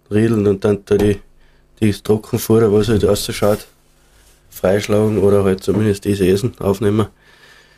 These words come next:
Gehen dann natürlich in die Tal-, Tallagen an, wo sie ein bisschen geschützter sind und Felsnischen.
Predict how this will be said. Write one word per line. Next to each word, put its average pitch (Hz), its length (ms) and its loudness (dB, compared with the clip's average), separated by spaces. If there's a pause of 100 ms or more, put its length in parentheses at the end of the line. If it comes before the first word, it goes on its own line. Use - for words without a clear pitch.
(1200)
Gehen 110 140 0
dann 117 120 2
natürlich 107 580 2
in 101 80 2
die 95 80 2
Tal-, 98 440 2
Tallagen 107 560 2
an, 104 260 4
wo 98 120 4
sie 98 80 -6
ein 95 60 -12
bisschen 101 320 -8 (600)
geschützter - 420 -4
sind 104 400 -2 (560)
und 101 160 -6
Felsnischen. 98 560 -4